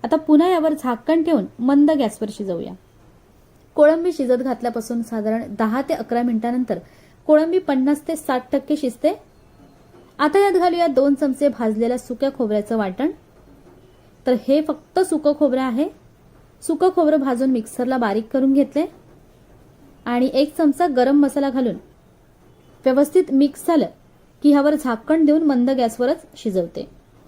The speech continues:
कोळंबी शिजत घातल्यापासून साधारण वीस एक मिनिटात कोळंबी व्यवस्थित शिजते. वांग पण पूर्ण शिजलंय. आता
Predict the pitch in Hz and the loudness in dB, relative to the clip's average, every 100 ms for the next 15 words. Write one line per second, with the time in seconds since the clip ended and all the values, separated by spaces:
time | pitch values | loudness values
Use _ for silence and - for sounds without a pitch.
0 | - _ _ _ _ - _ _ - _ | -20 _ _ _ _ -20 _ _ -20 _
1 | _ _ _ _ _ - _ 311 311 349 | _ _ _ _ _ -20 _ 4 4 4
2 | 381 403 277 254 233 240 226 240 226 220 | 2 2 0 -2 -2 -6 -6 -6 -4 -4
3 | 233 226 214 226 233 220 220 320 311 330 | -6 -4 -4 -2 -4 -4 -4 -2 0 0
4 | 269 277 269 - 247 247 254 233 208 220 | 0 -2 -4 0 0 0 0 0 0 -2
5 | - 320 - 269 - 339 427 - _ _ | -4 -8 -6 -6 -4 -6 -6 -16 _ _
6 | _ _ _ _ - - - 277 285 294 | _ _ _ _ -20 -20 -2 2 4 2
7 | 330 349 311 262 240 233 220 180 175 - | 2 -2 0 2 0 -2 -4 -4 -8 -14
8 | - 190 | -12 -6